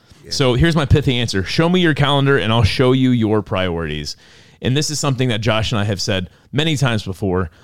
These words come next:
Speaker 2: Uh, it's very apt here, Mindy. Um, the, the fact is, is that what I'm hearing you say is, is like, "I'm not inspired. I'm not inspired to be creative anymore because I'm burnt out."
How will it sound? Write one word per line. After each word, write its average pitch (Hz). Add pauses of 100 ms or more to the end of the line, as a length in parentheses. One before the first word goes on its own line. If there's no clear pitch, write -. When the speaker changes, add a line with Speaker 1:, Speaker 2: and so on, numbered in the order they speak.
(160)
Speaker 2:
Uh, 107
it's 113
very 127
apt 113 (120)
here, 110
Mindy. 104 (420)
Um, 107
the, 120
the 117
fact 127
is, 110
is 101
that 104 (240)
what 127
I'm 127
hearing 143
you 135
say 117
is, 113
is 107
like, 107
"I'm 123
not 127
inspired. 107
I'm 127
not 170
inspired 156
to 123
be 135
creative 139
anymore 113
because 113
I'm 113
burnt 123
out." 117